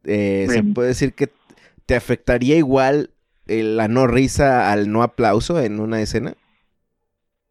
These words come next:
Speaker 2: No, para nada. La, la no risa es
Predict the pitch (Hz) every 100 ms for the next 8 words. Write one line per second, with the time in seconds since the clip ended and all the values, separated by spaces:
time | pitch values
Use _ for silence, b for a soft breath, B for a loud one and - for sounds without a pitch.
0 | _ _ _ _ _ _ _ _ _ _
1 | 139 120 107 110 110 113 90 - _ _
2 | _ _ _ _ 135 127 123 127 120 120
3 | 123 127 120 117 123 113 113